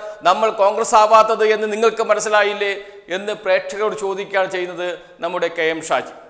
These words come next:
അങ്ങനെയാണെങ്കിൽ കെ എം ഷാജിയോട് തിരിച്ച് ഒരു ചോദ്യം ചോദിച്ചോട്ടെ. എന്തുകൊണ്ടാണ് ആ വേദിയിൽ ഈ മഹാറാലിയിൽ ഒരു ആർ എസ് എസ് നേതാവിനെ കൊണ്ടുവരാതിരുന്നത്, ഒരു ബി ജെ പി നേതാവിനെ കൊണ്ടുവരാതിരുന്നത്? അങ്ങനെ അവർക്ക് അവരുടെ അഭിപ്രായം പറയാൻ അവസരം കൊടുക്കാമായിരുന്നില്ലേ?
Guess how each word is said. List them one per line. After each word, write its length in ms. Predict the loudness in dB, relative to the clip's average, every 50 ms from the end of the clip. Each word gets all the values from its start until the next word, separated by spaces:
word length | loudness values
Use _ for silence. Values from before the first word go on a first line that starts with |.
| -20 _ _ _ _ _ _ -2
അങ്ങനെയാണെങ്കിൽ 540 | -2 0 0 2 2 2 2 2 0 -2 -4 -6 -4 0
കെ 80 | 0 2 2
എം 60 | 2 2
ഷാജിയോട് 380 | 2 2 2 0 -2 -2 -2 -2 -4 -4 -6
തിരിച്ച് 300 | -6 -6 -6 -6 -6 -6 -4 -4
ഒരു 80 | -4 -2 -2
ചോദ്യം 200 | -4 -4 -4 -4 -4
ചോദിച്ചോട്ടെ. 360 | -4 -4 -6 -8 -10 -10 -12 -14 -18 -20 _ _ _ -6
എന്തുകൊണ്ടാണ് 540 | -2 0 0 0 2 4 4 4 6 6 4 0 2 4 4
ആ 40 | 4 4
വേദിയിൽ 360 | 4 2 0 0 -4 -8 -8 -10 -12 -14 -10 -10
ഈ 40 | -4 0 0
മഹാറാലിയിൽ 640 | 2 4 4 4 4 4 4 4 4 2 -2 -4 -6 -6 -6 -4
ഒരു 120 | -2 -2 0 4 4
ആർ 80 | 4 4
എസ് 100 | 2 0 -6
എസ് 120 | -6 -6 -4
നേതാവിനെ 400 | -2 0 2 2 2 2 -2 -6 -6 -6
കൊണ്ടുവരാതിരുന്നത്, 720 | -6 -2 0 0 4 4 4 4 2 0 -4 -6 -6 -6 -8 -12 -16 -20 -20 -20 -20 _ _ -6
ഒരു 80 | -4 -4 -4
ബി 80 | -4 -2 -2
ജെ 80 | -2 -2
പി 80 | -2 -6 -4
നേതാവിനെ 360 | -2 0 2 0 0 0 -4 -6 -6
കൊണ്ടുവരാതിരുന്നത്? 680 | -6 -4 -2 0 2 2 2 2 0 -4 -8 -8 -8 -8 -10 -10 -16 -20 -20 -20 _ _ -8 -6
അങ്ങനെ 200 | -4 -2 0 0 2
അവർക്ക് 280 | 2 0 -2 -2 0 0 0
അവരുടെ 220 | 0 0 2 2 2 2
അഭിപ്രായം 440 | 2 0 0 0 2 2 2 2 0 0
പറയാൻ 200 | 0 0 0 0 -4 -6
അവസരം 240 | -6 -4 -6 -6 -4 -6
കൊടുക്കാമായിരുന്നില്ലേ? 720 | -6 0 0 0 2 2 0 0 0 -2 -6 -8 -10